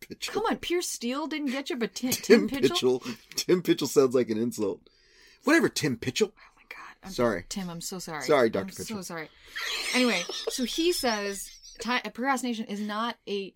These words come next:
Speaker 1: Wait,
Speaker 2: time
Speaker 1: who said this?
Speaker 2: management prob-
Speaker 1: Tim Pitchell. Sorry. Not a time management problem.
Speaker 2: Not a time management problem. Yeah. Yeah, you did say that. Yeah, with that accent. Uh, so he says, "It's not a time management problem. It's an emotion regulation problem."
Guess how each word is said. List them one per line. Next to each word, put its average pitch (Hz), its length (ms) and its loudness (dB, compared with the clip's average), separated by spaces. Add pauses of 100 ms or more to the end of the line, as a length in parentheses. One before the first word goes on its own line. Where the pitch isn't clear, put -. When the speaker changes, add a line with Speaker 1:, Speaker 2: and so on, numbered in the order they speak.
(120)
Speaker 1:
Wait, 226 120 -8
Speaker 2:
time 214 140 -2
Speaker 1:
who 196 60 2
said 208 80 4
this? 233 60 6
Speaker 2:
management 214 360 -2
prob- 180 220 -6 (320)
Speaker 1:
Tim 107 180 -6
Pitchell. - 280 -16 (500)
Sorry. - 320 -4 (720)
Not 127 180 6
a 165 40 6
time 147 240 2
management 113 380 0
problem. 107 340 -2
Speaker 2:
Not 196 260 0
a 254 40 0
time 247 240 -2
management 180 460 -2
problem. 147 440 -12
Yeah. - 160 -10 (380)
Yeah, 175 120 -6
you 175 120 -4
did 214 180 -2
say 156 140 -4
that. 143 220 -8
Yeah, 156 200 -4 (240)
with 170 140 -16
that 151 140 -6
accent. - 340 -12 (380)
Uh, 196 280 -2
so 233 300 0
he 294 160 0
says, 226 280 -4
"It's - 100 -10
not 240 140 -2
a - 40 -2
time 254 180 -2
management 208 360 -4
problem. 170 400 -4
It's 175 160 -10
an 185 60 -10
emotion 170 360 -8
regulation 131 520 -12
problem." - 360 -16